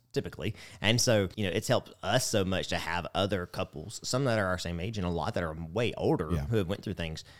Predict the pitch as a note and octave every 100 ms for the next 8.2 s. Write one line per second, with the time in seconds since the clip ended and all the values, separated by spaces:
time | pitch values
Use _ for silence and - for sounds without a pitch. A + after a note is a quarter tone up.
0 | - G2 G#2+ E3+ - C3 B2 F#2 F2+ B2
1 | D3+ B2 G2 E2+ A#2 G2 G2 F2 G2+ G2
2 | F2+ F2 G#2 G2 F#2 - - - - G#2
3 | G2 E2+ E2+ D#2 - _ _ _ _ F#2
4 | G2 G#2+ G#2+ F#2+ - G2 F#2 D#2+ C#2+ C2
5 | - _ F#2 F#2+ - G#2 F2+ B2 F#2 F#2
6 | F2 F2+ D2 C#2 D2+ F2 G2+ F#2 F#2+ G#2
7 | A2 G2+ G#2 F#2 F#2+ F#2 F2 C#2+ F2+ E2+
8 | E2 E2